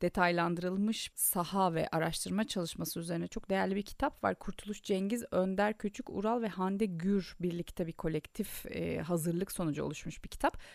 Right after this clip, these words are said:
Türkiye'de spiritüel arayışlar, deizm, yoga, budizm, meditasyon, reiki ve benzeri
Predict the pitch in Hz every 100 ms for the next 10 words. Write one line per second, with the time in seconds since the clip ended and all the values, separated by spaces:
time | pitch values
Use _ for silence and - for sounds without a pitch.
0 | - - 226 220 196 - 190 - 202 -
1 | 170 165 165 - 170 160 202 208 165 175
2 | 175 165 170 165 165 160 160 156 160 156
3 | 160 - 156 - 160 160 156 156 156 147
4 | 151 147 170 -